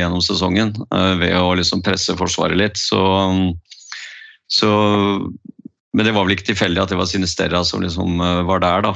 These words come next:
Ehm, men du har jo, ikke sant, du, du, man kunne jo brukt Harrison, eh, Harrison som en sånn sentral. Han har jo, han har jo vært prøvd noen ganger da.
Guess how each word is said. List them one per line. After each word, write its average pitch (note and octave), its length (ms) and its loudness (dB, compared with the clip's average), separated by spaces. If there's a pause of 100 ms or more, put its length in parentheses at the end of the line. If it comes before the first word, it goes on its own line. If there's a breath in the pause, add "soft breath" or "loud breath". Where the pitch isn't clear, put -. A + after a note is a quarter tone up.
(120)
Ehm, G2 560 0 (1000 loud breath)
men B2+ 100 2
du C#3 100 4
har A#2+ 160 2
jo, C3 140 4 (180)
ikke B2 140 -2
sant, C3 160 0
du, B2+ 100 -2
du, G2+ 400 -4
man A#2+ 160 -2
kunne A2 220 2
jo A#2 100 0
brukt A2 320 -2
Harrison, F#2+ 640 0 (160)
eh, F#2 1800 0
Harrison F2 500 0
som G2 220 0
en F#2 80 0
sånn F#2 220 0
sentral. G#2 500 0
Han G#2 80 0
har G#2 140 2
jo, F#2+ 60 -4 (360)
han - 160 -2
har F#2+ 140 0
jo F#2+ 80 -2
vært F#2 160 -4
prøvd F2+ 260 0
noen F2+ 240 0
ganger E2+ 300 0
da. A2+ 80 2